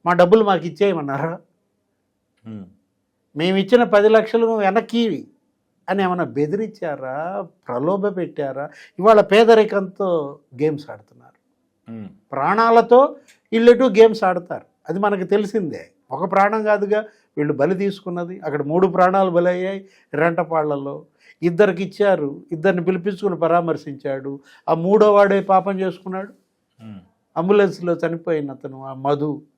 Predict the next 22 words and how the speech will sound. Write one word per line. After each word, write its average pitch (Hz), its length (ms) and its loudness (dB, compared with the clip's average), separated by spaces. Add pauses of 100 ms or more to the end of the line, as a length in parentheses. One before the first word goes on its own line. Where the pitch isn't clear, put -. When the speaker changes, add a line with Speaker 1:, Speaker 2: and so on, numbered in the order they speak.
(200)
Speaker 2:
మ్మ్. 107 180 -18 (880)
Speaker 1:
ఇప్పుడు 190 180 0 (100)
జగన్మోహన్ 254 640 4
రెడ్డికి 240 320 -2
ఈ 233 60 2 (120)
మాత్రం 277 360 2 (140)
లీగల్ 240 240 4 (100)
పరిజ్ఞానం 196 520 0
లేదా? 156 240 0 (560)
కేసు 247 240 6 (120)
కోర్టులో 196 360 0 (120)
ఉంది, 117 220 -12 (560)
స్టే 208 200 2 (160)
రెండు 175 240 -2
వారాలు 180 420 4
ఇచ్చారు. 123 440 -8 (520)
Speaker 2:
హ్మ్. 107 220 -20 (880)
Speaker 1:
ఆ - 100 0 (140)
వీడియోలు, 226 600 6 (140)
ఆ - 20 6 (100)
ఫోరెన్సిక్ 220 580 2
ల్యాబ్ 202 200 2